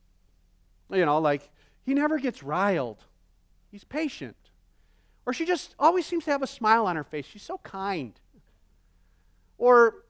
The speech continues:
you know, "She's just not a bad bone in his body. She's a good person." Mm-mm, no, no. All of these are much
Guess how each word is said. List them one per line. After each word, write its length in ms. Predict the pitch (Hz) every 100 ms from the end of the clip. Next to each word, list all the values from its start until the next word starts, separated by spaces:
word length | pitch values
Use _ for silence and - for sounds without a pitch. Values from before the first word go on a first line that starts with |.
| _ _ _ _ _ _
you 120 | 320
know, 340 | 220 214 226 - _ _ _
"She's 120 | -
just 160 | 302 -
not 140 | 330
a 40 | 226
bad 400 | 147 202 220 160
bone 280 | 180 202 214
in 80 |
his 160 | 185 151
body. 640 | 123 147 160 165 135 101 _ _ _ _ _ _ _
She's 220 | - -
a 60 | 302
good 400 | - 285 330 -
person." 640 | 247 269 294 294 202 131 - _ _ _ _ -
Mm-mm, 420 | 254 - 214 117 139
no, 260 | 185 160
no. 320 | 147 151 107 - _ _ _ _ _
All 260 | 240 320 330
of 140 | 196
these 260 | 185 175 -
are 160 | 165
much 560 | 151 175 240 247 -